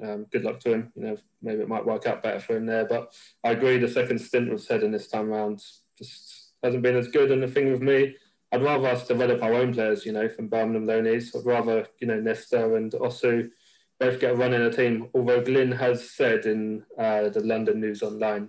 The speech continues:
that we are looking at another left, left back, left-sided wing back, which surprised me really. Um, I think, like you said, Osu scored against Arsenal. He played well, but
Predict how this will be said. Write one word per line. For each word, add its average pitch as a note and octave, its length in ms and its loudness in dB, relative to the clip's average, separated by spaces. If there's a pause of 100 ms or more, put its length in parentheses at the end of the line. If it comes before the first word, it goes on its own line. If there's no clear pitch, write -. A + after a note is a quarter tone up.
(140)
that A2+ 100 -8
we A2 100 4
are G#2+ 140 0
looking A2 280 -4
at G#2+ 60 -6
another A2+ 260 -2
left, A2+ 360 -4 (280)
left B2 320 -4
back, B2 320 -2
left-sided A#2+ 500 -4 (160)
wing C3 200 0
back, A#2+ 300 -2
which - 180 -8
surprised A#2+ 360 0
me A2+ 60 -2
really. A2 320 0 (520)
Um, G#2+ 300 2
I G#2 40 -2
think, A2+ 220 -2
like A2 120 0
you A2 80 -6
said, A2+ 220 2
Osu A2+ 380 -4
scored A#2 300 2
against G#2+ 260 -2
Arsenal. A2 520 0
He G#2 60 0
played A2+ 260 0
well, A#2 200 4
but A2+ 320 -2